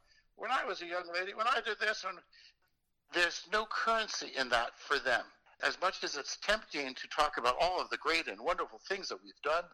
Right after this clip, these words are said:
sounds like a line out of The Wizard of Oz, they really want to know this.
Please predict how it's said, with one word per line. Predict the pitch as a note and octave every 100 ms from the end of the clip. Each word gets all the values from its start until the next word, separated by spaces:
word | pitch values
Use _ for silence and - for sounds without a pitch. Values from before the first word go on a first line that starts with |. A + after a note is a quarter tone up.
| -
sounds | - A2 G#2+
like | F#2
a | F2+
line | G#2+ A#2+ A2+
out | F2
of | E2
The | -
Wizard | A2+ G#2 F2+
of | E2+
Oz, | A2+ D#3+ G#3 - - - - -
they | D#3
really | C3+ D#3 D3+ C#3 B2
want | A#2+ C3+ -
to | B2+
know | A#2 A2 G#2 G#2+ _ _ _ _ -
this. | G2 - - -